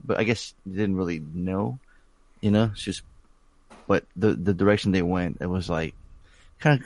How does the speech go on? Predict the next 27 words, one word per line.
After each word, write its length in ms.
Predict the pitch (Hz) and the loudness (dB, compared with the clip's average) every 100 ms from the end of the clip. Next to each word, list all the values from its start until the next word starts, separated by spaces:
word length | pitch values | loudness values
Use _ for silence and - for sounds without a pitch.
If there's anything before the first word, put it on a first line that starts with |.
| - - | -8 -4
caught 220 | 135 127 | -2 0
us, 300 | 120 120 - - | -2 -4 -14 -6
caught 160 | 123 | -2
us 120 | 117 120 | 0 -2
off 140 | 107 | -2
guard 160 | - 110 | 0 0
a 20 | 87 | 2
little 140 | 90 | 0
bit. 180 | 73 - | -2 -2
And 100 | 98 | -2
I'm 80 | 101 | 0
like, 160 | 101 | -2
"You 100 | 151 | -2
know 80 | 180 | -2
what?" 60 | 190 | 0
And 120 | 156 | 0
I 60 | 143 | 0
started 200 | 131 127 | 0 2
thinking 120 | 208 | 2
about 100 | 185 | 4
it. 40 | - | 4
I'm 80 | 98 | 2
like, 180 | 101 | 0
"You 60 | 190 | 0
know, 60 | 196 | 0
you're 140 | 180 | 0
right." 300 | - - | 0 0